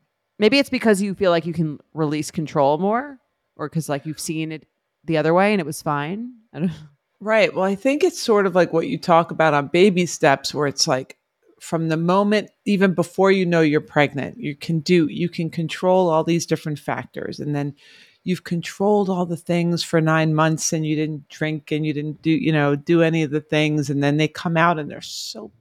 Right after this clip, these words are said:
Speaker 2: perfect and they're just so natural. And you're like, "Okay, I can do this just for today."
Speaker 1: Right.
Speaker 2: Today, they're not gonna have Skittles, and tomorrow they're not gonna have Skittles. And then eventually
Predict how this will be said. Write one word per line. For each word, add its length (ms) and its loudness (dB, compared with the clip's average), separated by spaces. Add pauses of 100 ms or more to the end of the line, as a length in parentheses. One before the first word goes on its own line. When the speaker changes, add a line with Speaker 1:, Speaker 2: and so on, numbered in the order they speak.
(100)
Speaker 2:
perfect 580 -12
and 140 -2
they're 160 -4
just 160 -6
so 160 -6
natural. 840 0
And 120 2
you're 80 0
like, 240 0 (480)
"Okay, 320 2
I 80 -2
can 160 -2
do 240 2
this 300 4
just 320 -2
for 100 0
today." 640 2 (340)
Speaker 1:
Right. 220 -2
Speaker 2:
Today, 340 2
they're 160 0
not 180 0
gonna 160 2
have 240 2
Skittles, 600 2
and 300 2
tomorrow 440 2
they're 140 2
not 240 2
gonna 160 0
have 220 2
Skittles. 500 0
And 200 -2
then 160 0
eventually 840 0